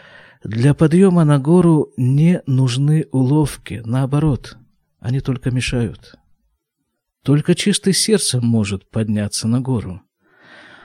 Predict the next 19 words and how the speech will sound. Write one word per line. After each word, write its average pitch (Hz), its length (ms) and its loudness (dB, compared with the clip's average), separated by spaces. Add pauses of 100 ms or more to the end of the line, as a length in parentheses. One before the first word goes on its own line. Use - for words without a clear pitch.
(440)
А 120 160 0
люди 160 200 4
почему-то 165 480 0
этого 160 220 2
не 160 140 4
понимают 180 680 2
и 123 80 0
радуются 113 1000 0 (520)
новой 123 680 -2
уловке, 110 600 -4 (1500)
хотя - 360 -4
она 151 140 4
является 135 680 2
дополнительным 117 1080 -2
препятствием 92 920 -8
для 95 240 -8
подъема 80 500 -10
на 82 140 -10
гору. 82 380 -14